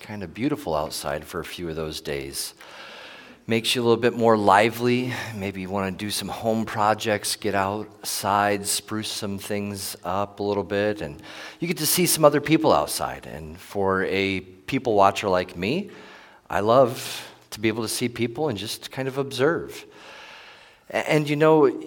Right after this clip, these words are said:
some of those times when you're observing people, you just are forced to stop and stare.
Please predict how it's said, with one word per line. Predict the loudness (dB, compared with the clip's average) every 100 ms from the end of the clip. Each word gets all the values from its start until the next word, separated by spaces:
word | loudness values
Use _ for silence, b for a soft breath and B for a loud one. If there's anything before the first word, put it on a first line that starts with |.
| -12 -8
some | -4 -2 -2 0 2 4
of |
those | 4 2 0
times | 0 2 0 0
when | 0
you're | 0
observing | 0 -2 -2 -2
people, | -4 -6 -4 -6
you | -6 -4
just | -2 -2 -4 -8 -20 -16 -4
are | -2
forced | -2 2 2 2 -4
to | -8
stop | -6 2 2 2 -6 -14 -12
and | -8
stare. | -8 -6 -8 -8